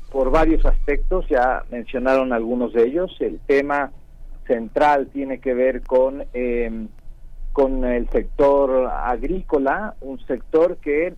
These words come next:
eh, pues, históricamente se ha beneficiado de las, de las ayudas, eh, de, en la Unión Europea a través de la, de la, de la pac, de la política agrícola común, que representa una parte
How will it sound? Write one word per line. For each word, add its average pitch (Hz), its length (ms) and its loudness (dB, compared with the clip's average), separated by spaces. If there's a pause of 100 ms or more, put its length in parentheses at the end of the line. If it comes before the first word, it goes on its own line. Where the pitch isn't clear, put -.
(120)
eh, 139 600 0
pues, 127 220 -8
históricamente 147 1120 0
se 139 80 -2
ha 131 140 0
beneficiado 143 840 -2
de 117 140 -4
las, 110 240 -4 (580)
de 123 120 4
las 117 240 -2
ayudas, 127 580 0 (560)
eh, 120 400 2 (160)
de, 107 200 -6
en 113 180 -6
la 113 80 0
Unión 127 240 -2
Europea 127 480 0
a 127 80 -4
través 117 360 -4
de 120 120 -2
la, 107 240 -4 (480)
de 120 100 2
la, 110 500 0 (560)
de 117 120 -4
la 117 160 0
pac, - 420 -2
de 123 160 -6
la 120 80 0
política 123 880 0
agrícola 127 720 4
común, 151 320 -4
que - 140 -4
representa 120 720 -4
una 131 120 0
parte 147 500 0